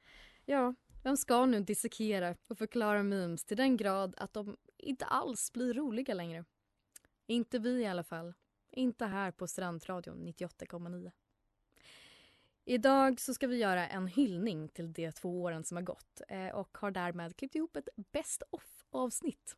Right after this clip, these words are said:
med olika klipp från våra avsnitt genom åren. Och till hjälp för det här hyllningsavsnittet så har jag tagit hjälp av en ny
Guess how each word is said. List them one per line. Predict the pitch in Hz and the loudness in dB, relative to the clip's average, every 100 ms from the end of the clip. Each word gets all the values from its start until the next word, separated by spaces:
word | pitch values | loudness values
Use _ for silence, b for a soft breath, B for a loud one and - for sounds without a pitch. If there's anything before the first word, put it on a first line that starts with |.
| - - | -12 -4
med | 320 | 0
olika | 359 330 320 | 0 0 -2
klipp | 262 - - _ | -2 -4 -20 _
från | - 214 202 | -4 -2 0
våra | 190 180 | 2 2
avsnitt | 190 170 175 - | 0 -2 -8 -6
genom | 190 185 | -4 -2
åren. | 185 269 - _ _ b b b b | 0 -2 -6 _ _ b b b b
Och | b 247 254 - | b 6 6 4
till | 269 269 277 | 2 4 4
hjälp | 220 165 165 _ - - | 4 2 -2 _ -20 -18
för | - 240 208 | -2 2 2
det | 185 | 2
här | 170 165 165 - _ _ | -2 -2 -4 -8 _ _
hyllningsavsnittet | - 226 196 175 - 180 - 240 - 170 165 | -2 0 0 -2 -4 -4 -4 -6 -4 -6 -2
så | 294 | 0
har | |
jag | 269 | 2
tagit | 285 277 | 0 0
hjälp | 254 240 - - | 2 0 -2 -6
av | 240 247 262 | -4 -4 -2
en | 320 330 339 | -2 2 4
ny | 339 156 | 2 0